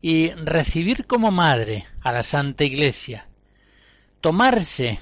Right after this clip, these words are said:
confiadamente de su mano fuerte y suave. No hay mayor bienaventuranza en este mundo. Por eso da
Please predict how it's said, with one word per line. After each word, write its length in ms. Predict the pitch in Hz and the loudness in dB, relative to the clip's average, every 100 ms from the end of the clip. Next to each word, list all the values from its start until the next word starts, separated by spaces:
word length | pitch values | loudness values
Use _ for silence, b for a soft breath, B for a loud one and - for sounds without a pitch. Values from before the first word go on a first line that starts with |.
| - | -4
confiadamente 1200 | 143 135 - 139 147 151 185 175 - 165 156 - | -4 -2 -2 0 0 2 0 -2 0 0 0 -6
de 260 | 139 127 127 | -10 -6 -6
su 240 | - 123 | -6 -8
mano 520 | 135 190 175 123 104 104 | -2 0 0 -2 -8 -12
fuerte 880 | - 151 160 135 120 - 107 - _ | -6 0 2 0 -6 -8 -8 -8 _
y 140 | 135 | -10
suave. 600 | - - 127 110 101 98 _ _ b b b b b b b b b b _ | -8 -2 0 0 -4 -14 _ _ b b b b b b b b b b _
No 320 | 160 202 202 | -4 0 2
hay 400 | 175 139 107 - - | 2 0 -4 -14 -8
mayor 600 | 117 120 135 147 127 117 | -4 0 2 0 -2 -6
bienaventuranza 1200 | 151 170 156 143 127 127 127 120 107 - 110 - - _ | 0 2 2 2 -2 -2 -2 -2 -4 -10 -10 -10 -16 _
en 140 | 123 | -6
este 280 | 117 - - | -4 -4 -6
mundo. 540 | 127 120 104 95 85 _ _ _ _ _ _ _ _ _ _ _ b b b b b b _ | -4 -6 -6 -10 -16 _ _ _ _ _ _ _ _ _ _ _ b b b b b b _
Por 140 | 147 | 0
eso 420 | 180 - 196 190 - | 0 2 0 0 -6
da 400 | 156 151 156 147 | 0 2 2 0